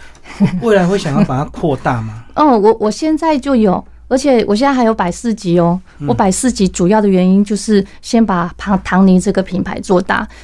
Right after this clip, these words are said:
Speaker 2: 再来是我教了学生，可以让学生知道是我学了这个，我可以怎么样去把我的学费赚回来。
Speaker 1: 嗯。
Speaker 2: 所以我自己有亲自去 try 市集。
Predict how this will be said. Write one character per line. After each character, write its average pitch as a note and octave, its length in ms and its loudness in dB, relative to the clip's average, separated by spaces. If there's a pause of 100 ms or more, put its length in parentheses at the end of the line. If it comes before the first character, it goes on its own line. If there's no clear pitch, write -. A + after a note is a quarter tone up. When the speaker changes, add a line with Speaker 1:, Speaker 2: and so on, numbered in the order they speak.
Speaker 2:
再 C4+ 140 0
来 A3 140 2
是 G#3+ 300 -2 (200)
我 F#3+ 140 2
教 A3 260 2
了 A3 100 2
学 F#3+ 200 -6
生， G3 360 -2 (320)
可 B3+ 100 0
以 A#3 60 4
让 A#3+ 180 2
学 G3 180 -2
生 G3+ 200 -4
知 G3 160 -6
道 F#3+ 200 -2
是 F#3 340 -6
我 F#3 360 4 (160)
学 - 300 2
了 A3+ 80 4
这 A#3 180 -4
个， G#3 180 0
我 F#3 120 -6
可 G3+ 180 -4
以 G#3 80 4
怎 G3+ 160 0
么 F3 80 2
样 G3+ 180 4
去 G#3 200 -2
把 F3 180 -4
我 E3+ 120 0
的 - 140 -4
学 F#3 200 0
费 G3 140 0
赚 F#3+ 200 0
回 - 180 -8
来。 B3 240 -12 (300)
Speaker 1:
嗯。 C#3+ 240 -6
Speaker 2:
所 A3 160 0
以 A3 120 6
我 G3 120 2
自 A3 160 -4
己 G3 140 -2
有 F3 100 2
亲 G3 280 0
自 F#3+ 160 -2
去 F#3 240 -4
try A3 440 -4
市 - 260 -2
集。 B3 320 -10